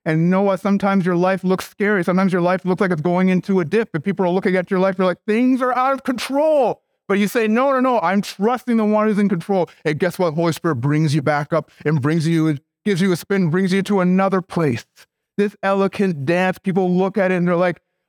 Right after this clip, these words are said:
"I don't know how they're doing it." But they're doing it. Something mysterious and wonderful is happening in your life. What is it? I want it. This is what we're talking about, worship.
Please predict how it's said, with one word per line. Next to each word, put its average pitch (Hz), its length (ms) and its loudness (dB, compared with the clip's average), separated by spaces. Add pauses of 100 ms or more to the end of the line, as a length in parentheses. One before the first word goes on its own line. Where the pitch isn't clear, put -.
(120)
"I 175 120 0
don't 202 220 2
know 214 340 2
how 208 300 0
they're 190 160 -2
doing 220 360 0
it." - 340 -4 (800)
But 135 140 -4
they're 139 120 0
doing 143 320 0
it. 113 220 -4 (400)
Something 165 440 0
mysterious 143 800 -2 (760)
and 131 280 0
wonderful 165 600 0 (160)
is 135 140 -4
happening 180 460 0
in 156 80 2
your 139 120 2
life. 143 280 0 (320)
What 214 280 0
is 220 160 0
it? 175 180 0 (160)
I 170 140 0
want 196 380 2
it. - 300 -8 (1600)
This - 140 -2
is 131 60 -2
what 135 160 0
we're 147 80 0
talking 170 460 -2
about, 117 260 0
worship. 117 560 -2